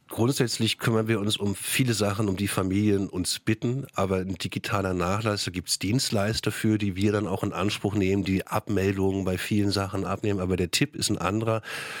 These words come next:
Auch ein digitaler Nachlass kann nur so bearbeitet werden wie ein physischer. Nämlich, wenn ich nicht weiß, dass Sachen irgendwo sind, kann sich auch meine Familie nicht darum kümmern. Deswegen ist eigentlich der Tipp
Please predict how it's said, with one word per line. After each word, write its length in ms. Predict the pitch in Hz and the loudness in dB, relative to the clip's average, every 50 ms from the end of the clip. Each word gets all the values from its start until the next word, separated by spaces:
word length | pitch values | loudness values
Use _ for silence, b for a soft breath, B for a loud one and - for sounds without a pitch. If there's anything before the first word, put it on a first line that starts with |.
| B B B B | B B B B
Auch 140 | B 90 87 | B -2 -2
ein 120 | 95 90 | -2 -2
digitaler 500 | 82 98 101 113 101 - - 98 95 95 | -2 0 0 0 0 0 0 0 2 2
Nachlass 520 | 95 90 90 95 101 107 113 101 92 - - | 2 2 2 0 0 0 0 0 -2 -2 -4
kann 220 | - 95 92 98 | -2 -2 0 2
nur 180 | 98 92 92 90 | 2 2 2 2
so 200 | 80 90 98 107 | 2 0 0 0
bearbeitet 640 | 107 - - - 98 101 101 104 95 - 92 - 90 | 0 -2 -4 -2 -4 -2 -2 -2 -2 -4 -4 -2 0
werden 380 | 95 95 98 98 98 95 87 90 | 2 2 2 2 0 -2 -2 -2
wie 100 | 92 80 | -2 -4
ein 100 | 82 82 | -4 -6
physischer. 560 | - - - 135 131 139 135 - - 101 92 | -4 0 0 2 2 2 0 0 0 0 0
Nämlich, 300 | 92 95 98 92 90 101 | 2 2 0 0 0 -2
wenn 100 | 92 90 | -2 -2
ich 220 | 90 - - - _ _ _ _ - | -2 -4 -6 -12 _ _ _ _ -6
nicht 200 | 98 - - 90 | -4 -2 0 0
weiß, 320 | - - 107 127 135 - | 0 0 0 -2 -2 0
dass 180 | - 101 - - | 0 0 0 2
Sachen 320 | 98 92 92 92 98 98 | 0 0 0 0 -2 -2
irgendwo 380 | - 90 92 95 92 101 98 87 | 0 0 0 0 2 2 0 2
sind, 260 | 87 95 104 101 - | 2 2 0 0 -2
kann 220 | - 98 95 95 | -2 -2 -2 -2
sich 140 | 95 - - | -2 -4 -4
auch 80 | 82 92 | -2 -2
meine 240 | 92 92 92 95 | 0 0 0 0
Familie 580 | 90 - - 92 90 92 95 101 101 98 95 92 B B B B B B B B B | -2 -2 -2 -2 0 0 0 2 2 2 2 0 B B B B B B B B B
nicht 200 | 98 92 - - | -2 -2 0 0
darum 240 | 101 87 95 95 87 | 0 0 0 -2 -2
kümmern. 300 | - - 117 117 110 98 | 0 0 0 2 2 2
Deswegen 320 | 98 90 92 101 98 101 | 0 0 0 2 2 2
ist 100 | 98 87 | 2 0
eigentlich 220 | 85 101 101 95 - | 0 0 0 0 0
der 180 | - 92 - | -2 -4 -4
Tipp 400 | - - 131 123 - - - - | -2 0 0 0 -2 -2 -8 -8